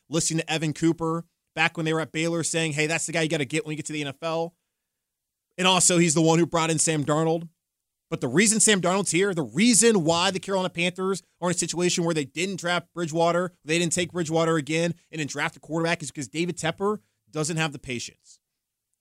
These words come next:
And that should be frightening and concerning for every Carolina Panther fan out there.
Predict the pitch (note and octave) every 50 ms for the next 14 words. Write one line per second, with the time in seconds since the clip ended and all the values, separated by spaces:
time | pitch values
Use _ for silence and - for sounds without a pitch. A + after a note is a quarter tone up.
0 | _ _ - D#3+ D3+ B2+ G2+ - D#3+ G3 A3 - - G#3+ A3 G3+ - - E3 F3
1 | E3+ - - D#3+ D#3 D3 C3+ A2 C3+ C3+ B2 - - F3 D#3+ D3 C#3 C3 - C3
2 | C3+ - - D3 E3+ D#3+ G3+ G3 F#3 - E3+ E3 D#3+ D#3 D3+ D3+ - - C3+ C#3
3 | C3+ D3+ C3 - C3+ C3 B2 A2+ - A2+ A2 G2+ _ _ D#2+ -